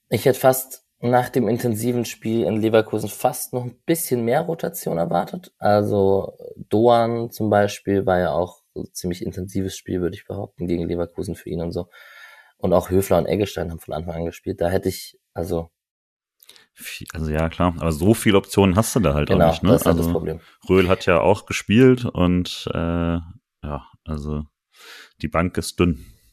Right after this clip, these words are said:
Speaker 1: Ja, und ob du dann Makengo und Rüthlin von Anfang an bringst, ist dann nochmal
Speaker 2: Hm.
Speaker 1: eine andere Frage. Genau,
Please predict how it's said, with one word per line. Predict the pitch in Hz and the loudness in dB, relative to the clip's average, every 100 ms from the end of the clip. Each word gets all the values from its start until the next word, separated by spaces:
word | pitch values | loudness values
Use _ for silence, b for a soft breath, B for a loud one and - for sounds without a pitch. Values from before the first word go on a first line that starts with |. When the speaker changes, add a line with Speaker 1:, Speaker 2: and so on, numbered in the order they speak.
| _ _ _ B B B B _ | _ _ _ B B B B _
Speaker 1:
Ja, | 82 82 | -6 -4
und | 82 | -4
ob | 82 | -6
du | - | -2
dann | 85 | 0
Makengo | 85 85 - 90 87 82 | 2 0 0 0 0 0
und | 85 - | -2 -4
Rüthlin | - 92 - 87 82 | -4 -4 -2 -4 -4
von | - | -8
Anfang | 90 92 - | -12 -12 -14
an | 90 90 | -10 -8
bringst, | 87 85 - | -8 -8 -12
ist | - - | -16 -14
dann | 92 | -6
nochmal | 85 76 | 0 0
Speaker 2:
Hm. | |
Speaker 1:
eine | 76 | 0
andere | 76 - | -4 -10
Frage. | - - 104 B B B B B B B _ - | -12 -12 -12 B B B B B B B _ 0
Genau, | 120 107 95 | 4 6 4